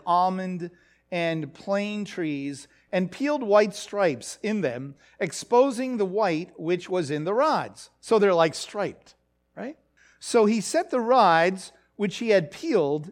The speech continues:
in front of the flocks in the gutters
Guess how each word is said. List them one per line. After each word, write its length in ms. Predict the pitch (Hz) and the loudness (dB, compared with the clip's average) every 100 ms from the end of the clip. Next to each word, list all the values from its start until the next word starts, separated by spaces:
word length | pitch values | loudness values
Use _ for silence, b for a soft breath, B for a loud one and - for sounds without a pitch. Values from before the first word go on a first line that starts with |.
| - | -4
in 140 | 208 196 | -4 -4
front 420 | - 294 339 339 | 0 2 2 2
of 100 | 208 | -2
the 120 | 196 | -2
flocks 720 | - 269 294 151 135 - - - | -4 0 2 2 -4 -12 -12 -8
in 80 | 214 | -6
the 80 | 185 | 0
gutters 680 | 262 330 151 92 - - | 2 2 0 -8 -18 -18